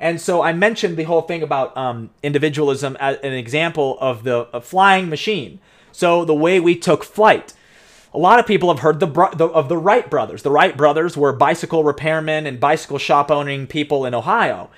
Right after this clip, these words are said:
And how did they end up inventing the flying machine? Something that entire governments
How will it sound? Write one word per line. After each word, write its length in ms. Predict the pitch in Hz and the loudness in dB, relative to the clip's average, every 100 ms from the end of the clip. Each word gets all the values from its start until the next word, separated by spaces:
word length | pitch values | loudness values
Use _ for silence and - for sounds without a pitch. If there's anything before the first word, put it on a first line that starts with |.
| _ _ _ | _ _ _
And 260 | 151 156 151 | -2 -2 2
how 180 | 185 | 4
did 120 | 196 156 | 4 6
they 240 | 226 240 | 8 8
end 160 | 185 165 | 8 6
up 220 | 165 - | 4 4
inventing 720 | 170 147 143 - 147 139 139 _ _ - | 2 2 2 0 -4 -6 -10 _ _ -4
the 120 | 143 | -4
flying 440 | 147 151 147 151 | 0 0 0 -2
machine? 400 | 151 - 247 147 | -4 -4 -4 -6
Something 380 | 113 143 151 151 | -4 -4 -2 0
that 240 | 143 135 - _ _ | 2 0 -4 _ _
entire 760 | 160 165 156 - - 214 247 240 | 0 0 -2 -8 2 4 6 6
governments 760 | 175 196 262 214 147 135 131 | 6 6 6 4 2 -4 -6